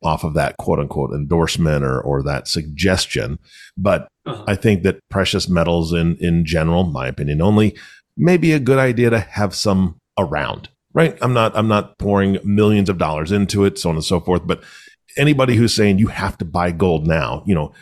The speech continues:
Speaker 1: trade in your children for gold. I mean, it's worth more.
Speaker 2: <laughs>
Speaker 1: Um, they're really trying to sell you something. And, and the bottom line is that the people that are calling in and the people that are asking these questions,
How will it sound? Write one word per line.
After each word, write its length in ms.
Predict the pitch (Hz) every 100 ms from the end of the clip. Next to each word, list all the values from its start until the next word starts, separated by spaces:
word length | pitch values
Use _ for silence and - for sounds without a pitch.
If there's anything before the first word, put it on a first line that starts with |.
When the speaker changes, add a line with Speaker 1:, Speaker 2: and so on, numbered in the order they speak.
| _
Speaker 1:
trade 280 | - 123 135
in 80 | 135
your 100 | 117
children 460 | - - 123 104 98
for 120 | 95
gold. 460 | 85 82 104 85 -
I 100 | -
mean, 100 | 85 85
it's 140 | 82
worth 320 | 107 131 120 -
more. 220 | 104 -
Speaker 2:
<laughs> 380 | - - - 240
Speaker 1:
Um, 280 | 110 202 185 - 135 139
they're 140 | 139
really 380 | 131 156 175 180
trying 300 | - 135 160
to 60 | 139
sell 220 | - 151
you 100 | 135
something. 360 | 113 87 80 73
And, 240 | 98 98
and 140 | 101
the 60 | 95
bottom 300 | 90 123 117
line 220 | 113 127 110
is 140 | 101
that 180 | 98 90
the 60 | 95
people 300 | - 127 117
that 100 | 107
are 80 | 95
calling 400 | - 101 101 95
in 220 | 104 104
and 80 | 90
the 40 |
people 320 | - 110 98 98
that 120 | 92
are 220 | 87 64 - - -
asking 360 | 101 101 - 98
these 160 | 82
questions, 540 | - 98 95 113 107